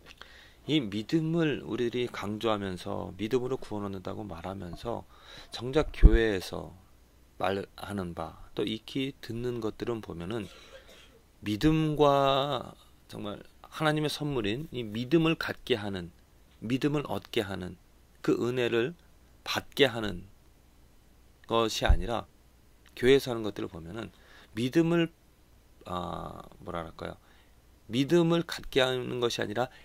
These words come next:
행위, 어떤 리스트를 정해놓고 이러이러이러한 것들을 행하라고 말합니다. 십일조 하라고, 기도하라고, 말씀 읽기라고, 읽으라고, 회개하라고, 이것을 해야지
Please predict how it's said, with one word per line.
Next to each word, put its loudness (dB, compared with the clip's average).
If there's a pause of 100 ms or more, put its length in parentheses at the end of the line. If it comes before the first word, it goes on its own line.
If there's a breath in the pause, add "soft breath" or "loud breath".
(180 loud breath)
행위, 12 (1080)
어떤 4
리스트를 2
정해놓고 -6 (300 loud breath)
이러이러이러한 4
것들을 -2 (380)
행하라고 12
말합니다. -12 (1080)
십일조 -2
하라고, -12 (380)
기도하라고, -6 (200)
말씀 -10
읽기라고, -14
읽으라고, -10 (100)
회개하라고, -6 (600 loud breath)
이것을 8
해야지 10